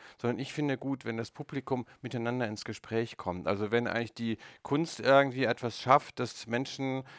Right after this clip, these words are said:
vielleicht in ihren Selbstverständlichkeiten erschüttert werden und, äh, qua-, also erschüttert, also quasi, es, es wird etwas, äh, Selbstverständliches in Frage gestellt und das führt dazu,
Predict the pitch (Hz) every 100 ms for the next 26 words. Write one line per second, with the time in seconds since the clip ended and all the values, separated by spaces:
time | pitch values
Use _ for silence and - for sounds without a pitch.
0 | - - 117 123 - 101 110 107 120 -
1 | 185 - 156 160 - - 135 135 131 113
2 | 113 - 151 135 127 113 123 131 135 98
3 | 120 - 110 - - 98 - 95 98 92
4 | - 151 104 90 98 101 131 127 127 90
5 | 117 123 151 147 131 131 127 - - -
6 | 127 - 120 127 135 160 165 165 165 151
7 | 151 - 143 139 135 - 131 127 120 123
8 | - 147 - 135 -